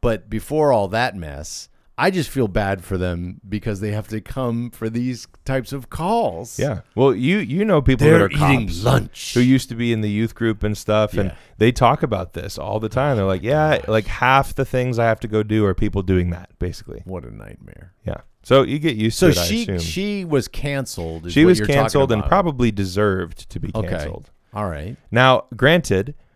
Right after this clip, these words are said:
Speaker 2: I wasn't there, but according to the information that I've read, and I actually watched the video of her yelling at this couple where the guy was like,
Speaker 1: What
Speaker 2: "Can you
Speaker 1: were
Speaker 2: please leave us
Speaker 1: what
Speaker 2: alone?"
Speaker 1: was she saying?
Speaker 2: So she was just screaming at them that they weren't supposed to be there and that they needed to wear masks
Speaker 1: Weren't
Speaker 2: and blah,
Speaker 1: supposed to
Speaker 2: blah,
Speaker 1: be
Speaker 2: blah.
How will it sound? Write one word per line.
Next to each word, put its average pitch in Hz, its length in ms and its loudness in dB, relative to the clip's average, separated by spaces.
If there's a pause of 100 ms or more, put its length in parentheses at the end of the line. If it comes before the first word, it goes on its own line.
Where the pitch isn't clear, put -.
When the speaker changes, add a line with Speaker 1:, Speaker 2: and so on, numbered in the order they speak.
(280)
Speaker 2:
I 117 140 6
wasn't 139 360 4
there, 101 340 -2 (240)
but 117 200 4
according 131 480 0
to - 80 -8
the 123 120 -2
information 113 540 -4
that 101 100 2
I've 92 180 -2
read, 107 380 0
and 104 100 0
I 104 60 0
actually 113 260 -2
watched 98 400 -4
the 95 80 -6
video 92 480 -2
of 90 80 -6
her 98 140 -2
yelling 98 340 -2
at 87 120 -8
this 92 140 -10
couple - 360 -4
where 90 120 -8
the 90 80 -8
guy 95 200 0
was 92 180 -2
like, 180 140 0
Speaker 1:
What 254 260 -2
Speaker 2:
"Can - 80 2
you 170 80 4
Speaker 1:
were 226 80 -6
Speaker 2:
please 226 220 2
leave 233 180 -4
us - 140 -4
Speaker 1:
what 143 60 -2
Speaker 2:
alone?" 123 280 4
Speaker 1:
was 185 180 4
she 285 120 -6
saying? 262 720 0
Speaker 2:
So 139 420 4 (160)
she - 240 -2
was 156 160 0
just 131 240 -4
screaming 165 460 0
at 156 120 -2
them 156 300 2
that 123 100 -2
they 113 120 0
weren't 110 200 -2
supposed 107 340 0
to 95 40 -4
be 123 240 0
there 123 420 4
and 113 120 2
that 98 80 -4
they 101 140 0
needed 98 240 -2
to 101 80 2
wear 95 180 0
masks 104 500 -2
Speaker 1:
Weren't 202 160 2
Speaker 2:
and - 100 2
blah, 196 120 4
Speaker 1:
supposed 98 160 0
to 240 40 -2
Speaker 2:
blah, 196 120 0
Speaker 1:
be 285 100 10
Speaker 2:
blah. - 0 -